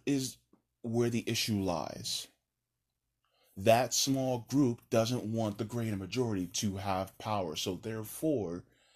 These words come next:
they bog down the larger group and make them think that they need to fight with each other in order to reach that small group. Which, it's like, no.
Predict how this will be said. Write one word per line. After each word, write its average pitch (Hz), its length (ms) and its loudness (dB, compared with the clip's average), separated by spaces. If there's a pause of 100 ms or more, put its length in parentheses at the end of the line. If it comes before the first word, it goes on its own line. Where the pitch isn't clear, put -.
(260)
they 110 160 2
bog 123 600 2
down 107 580 -2 (240)
the 110 100 2
larger 110 540 0
group 107 460 -2
and 104 300 2
make 127 220 -2
them 113 160 -2
think 113 460 -6 (360)
that 98 380 0 (1300)
they 117 200 4
need 139 240 4
to 131 80 4
fight 139 280 4
with 127 140 2
each 110 240 2
other 123 400 4
in 110 320 0
order 110 320 -2
to 113 240 -2
reach 107 400 -2
that 95 160 0
small 92 360 0
group. 87 260 -4 (1900)
Which, 117 560 -2 (540)
it's - 140 -2
like, 123 180 -2
no. 131 380 -2